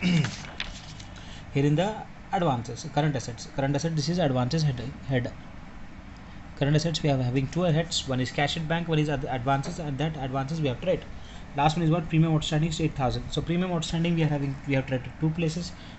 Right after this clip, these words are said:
At first we'll write here plus outstanding premium amount is, uh, eight thousand rupees, first effect. Second effect we have tried under <clears throat> advances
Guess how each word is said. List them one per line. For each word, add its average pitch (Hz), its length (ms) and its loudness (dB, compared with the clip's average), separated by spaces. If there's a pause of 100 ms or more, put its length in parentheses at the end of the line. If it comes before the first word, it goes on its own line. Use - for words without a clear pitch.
(120)
At 135 100 0
first 170 300 2
we'll 151 100 4
write 135 160 2
here 127 160 0
plus 156 240 0
outstanding 151 520 2
premium 160 360 4 (380)
amount 139 300 2
is, 131 180 2
uh, 139 160 -2
eight 139 220 0
thousand 160 260 4
rupees, 175 300 0
first - 320 -2
effect. 156 240 -4 (360)
Second 165 320 0
effect 156 280 -2
we 165 60 4
have 151 100 4
tried 147 180 2
under 156 320 2 (600)
<clears throat> 170 160 2 (1600)
advances 147 640 2